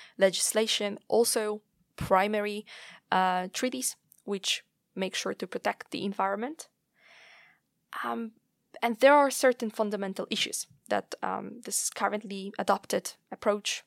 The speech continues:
poses with, uh, with standing, with, uh, the also certainty that you can bring an action if something happens, if you are an association. And the, the, the, the, the question that comes to mind is, will that approach that they have now actually solve the problems that they seem to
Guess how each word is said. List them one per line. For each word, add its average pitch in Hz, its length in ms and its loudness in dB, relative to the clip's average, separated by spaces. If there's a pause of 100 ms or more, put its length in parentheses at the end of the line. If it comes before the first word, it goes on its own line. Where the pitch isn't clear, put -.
(140)
poses 220 460 -2 (120)
with, 180 360 -6
uh, - 220 -6 (380)
with - 260 -12
standing, 233 600 0 (280)
with, 185 360 -4
uh, 190 240 -4
the 196 320 -8
also 277 240 2
certainty 269 540 -4
that 185 200 -2
you 196 60 -10
can 180 200 -4
bring 277 260 2
an 190 100 -2
action 185 280 -6
if 180 100 -8
something 190 320 -4
happens, - 420 -4
if - 160 -12
you 190 80 0
are 180 180 -4 (300)
an 190 140 -2
association. 214 720 -6 (280)
And 240 180 2
the, 247 440 4
the, 240 180 4
the, - 260 0
the, 240 280 0 (360)
the 247 60 4
question 302 440 0
that 254 120 -4
comes - 220 -4
to 240 100 -6
mind 226 220 -4
is, - 140 -8
will 226 80 -2
that 220 160 -4
approach - 540 -6 (360)
that 196 120 -6
they 208 100 -2
have - 240 -2
now 190 220 -2
actually 190 260 -6
solve 196 300 -2
the 202 80 -4
problems 196 480 -6
that - 180 -8
they 190 220 -4
seem 202 300 -6
to 190 420 -6